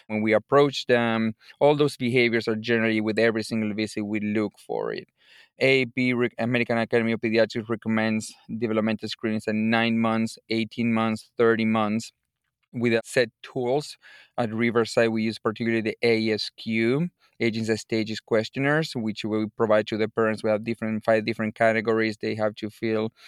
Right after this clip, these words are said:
with five to six questions each of them, in which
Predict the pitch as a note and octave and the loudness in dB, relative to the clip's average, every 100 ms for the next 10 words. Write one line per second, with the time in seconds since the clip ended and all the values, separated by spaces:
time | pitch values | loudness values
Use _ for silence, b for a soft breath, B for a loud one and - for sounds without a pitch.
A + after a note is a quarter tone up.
0 | B B _ A#2 - A#2 - G#2+ A2 - | B B _ -2 2 0 0 -8 -12 -8
1 | - A2 - A2+ - B2 A#2 C3+ B2 C3+ | -4 -4 -6 -12 -8 -6 -4 -6 -2 -2
2 | C#3 D3 - _ _ _ _ _ _ - | 0 -4 -10 _ _ _ _ _ _ -4
3 | B2 G#2+ A2+ G2+ - | -2 2 0 -2 -8